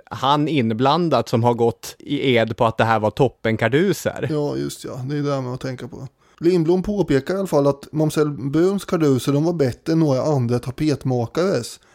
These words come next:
Speaker 2: även om man undviker att jämföra med von Arnhep. Efter sjuttonhundrasjuttiofyra så har man också uppenbarligen använt Bruns förbättrade karduser med det här kvinettyget.
Speaker 1: Mm.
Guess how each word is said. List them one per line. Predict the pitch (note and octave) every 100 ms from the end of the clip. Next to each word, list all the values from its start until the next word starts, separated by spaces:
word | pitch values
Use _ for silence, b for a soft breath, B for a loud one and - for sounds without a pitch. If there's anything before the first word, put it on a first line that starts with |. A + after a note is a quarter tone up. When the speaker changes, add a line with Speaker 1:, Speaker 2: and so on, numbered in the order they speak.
| b b -
Speaker 2:
även | C#3+ C3
om | C3
man | C3
undviker | C#3+ C3 B2+ B2 C3+
att | D3+ D3+ C#3 C3+
jämföra | D3 C3+ C3 B2+ B2
med | B2 A#2+ A#2+ B2 C#3+
von | C3+
Arnhep. | B2+ B2+ C3+ D3+ B2 - _ b b b b b b b _ -
Efter | - D3+ - - E3+ E3 -
sjuttonhundrasjuttiofyra | E3+ E3 C#3+ C#3 D#3 C#3+ D#3+ C#3+ D3
så | E3
har | E3+ D#3+
man | D#3
också | C#3+ -
uppenbarligen | D3+ D#3 C#3 C3+ B2+ B2
använt | D3+ D3 C3 E3 G3+ F3
Bruns | - C3+ C#3+ C3+ B2 - - -
förbättrade | D3+ C#3 C3 - - B2+ B2
karduser | C3 B2+ A#2 A2 B2+
med | B2+
det |
här | A#2
kvinettyget. | A#2 - C3+ C#3 - - C3 B2+ D#3 D3 C#3 - B B
Speaker 1:
Mm. | B2+ A2+